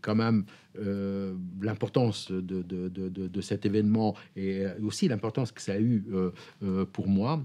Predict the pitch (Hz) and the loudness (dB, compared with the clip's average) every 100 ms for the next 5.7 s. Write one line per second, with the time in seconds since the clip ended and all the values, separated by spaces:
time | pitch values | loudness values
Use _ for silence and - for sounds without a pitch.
0 | 117 98 101 98 95 98 101 101 92 85 | -4 -2 0 2 2 2 2 2 -2 -6
1 | - 92 87 90 85 - - 87 87 82 | -4 -2 0 -2 -4 -8 -6 -4 -4 -6
2 | - - - 87 87 87 - 107 - - | -12 -18 -8 -6 -4 0 2 0 -2 -4
3 | 90 101 95 90 92 95 90 90 90 90 | 0 0 0 0 -2 -2 -2 -2 -2 -2
4 | 95 - 90 95 95 90 87 101 107 104 | -4 -4 -6 -4 -2 -2 -2 0 0 0
5 | 104 92 - 95 95 101 156 | -2 -2 -2 -2 0 0 -2